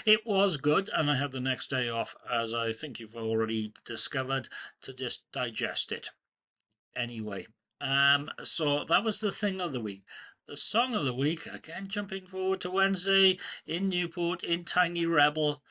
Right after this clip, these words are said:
it was Bread Fan. And it was, first of all, by Budgie in the studio, and then it was Metallica Live. Both excellent versions,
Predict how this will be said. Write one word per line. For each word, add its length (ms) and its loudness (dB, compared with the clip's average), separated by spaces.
it 120 -12
was 220 -4
Bread 400 2
Fan. 480 0
And 100 -8
it 160 -10
was, 280 -4
first 260 2
of 60 -4
all, 140 0
by 160 2
Budgie 460 -2
in 60 2
the 80 2
studio, 760 4
and 300 -4
then 240 2
it 180 2
was 200 -2
Metallica 640 0
Live. 720 4
Both 240 -10
excellent 480 -4
versions, 720 0